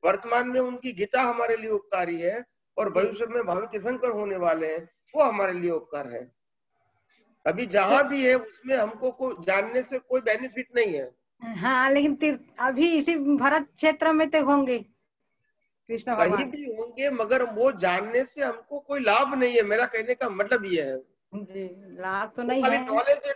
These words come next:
Speaker 1: नॉलेज ही रहेगा, कहने का
Speaker 2: जी.
Speaker 1: मतलब कोई
Speaker 2: हाँ.
Speaker 1: बेनिफिट नहीं है.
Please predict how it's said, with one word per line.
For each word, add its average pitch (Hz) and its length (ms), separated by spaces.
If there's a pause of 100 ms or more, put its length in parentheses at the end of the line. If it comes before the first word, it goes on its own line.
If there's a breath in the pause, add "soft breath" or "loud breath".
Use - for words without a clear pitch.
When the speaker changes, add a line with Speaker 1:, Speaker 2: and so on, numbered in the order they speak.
(120)
Speaker 1:
नॉलेज 247 420
ही 277 80
रहेगा, 202 440
कहने 214 340
का 196 140
Speaker 2:
जी. 156 80
Speaker 1:
मतलब 196 380 (200)
कोई 247 120
Speaker 2:
हाँ. 220 40
Speaker 1:
बेनिफिट 220 500
नहीं 262 200
है. 139 220